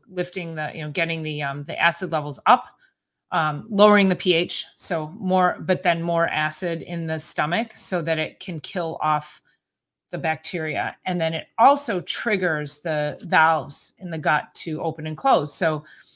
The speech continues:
when people have, um, reflux of any kind, if the valve isn't closing, it's because there's not enough acid, 'cause it, there's no trigger to the brain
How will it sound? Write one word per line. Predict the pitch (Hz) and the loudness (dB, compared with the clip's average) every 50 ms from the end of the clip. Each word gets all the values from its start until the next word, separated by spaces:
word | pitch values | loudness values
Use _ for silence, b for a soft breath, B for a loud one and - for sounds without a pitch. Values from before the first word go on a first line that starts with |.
| B B B | B B B
when | - 180 165 147 | -6 -6 -6 -4
people | - 202 190 190 180 170 | -2 -2 -2 0 -2 -2
have, | 156 170 165 156 160 151 147 - - - _ _ - 165 | 0 2 2 4 2 0 -2 -10 -16 -20 _ _ -10 -8
um, | 165 156 151 151 - - | -8 -8 -8 -10 -6 -2
reflux | 190 196 208 202 202 - 165 160 156 - - - - - | 2 2 2 2 2 0 0 0 0 0 -2 -2 -2 -2
of | - 170 | -4 -4
any | 175 165 165 160 | -2 -2 -4 -6
kind, | - - - 220 208 185 170 165 165 160 156 151 b b b b b | -6 -2 2 4 4 4 4 2 -2 -4 -8 -10 b b b b b
if | - 160 - | -10 -8 -6
the | - 175 | -6 -4
valve | 151 143 185 170 180 185 170 170 | 2 4 6 8 6 6 4 2
isn't | 170 147 165 165 - - | -2 -4 -4 -6 -10 -8
closing, | - - 254 294 254 190 190 165 160 147 | -2 0 0 0 0 0 -2 -4 -4 -6
it's | - 147 - | -8 -10 -8
because | - 180 - - - 240 240 202 | -8 -8 -8 -4 -2 -2 -2 -2
there's | 208 185 160 190 | -2 -4 -4 -2
not | 208 214 208 | 0 0 0
enough | 190 170 160 - - | 0 -2 -2 0 0
acid, | 170 208 226 - - 190 160 147 | 2 2 2 0 -2 -4 -6 -10
'cause | - 180 175 151 185 | -10 -10 -8 -6 -6
it, | 175 - _ _ _ _ | -8 -8 _ _ _ _
there's | 185 196 185 170 - 202 | -4 -2 -2 0 0 0
no | 190 190 180 | 0 0 0
trigger | - - - 269 254 233 190 | -2 0 0 0 2 0 0
to | 156 - - 175 | -2 -2 -6 -10
the | 165 | -6
brain | 147 190 240 277 240 175 156 151 156 160 165 | -2 2 2 2 2 2 0 -2 -4 -6 -8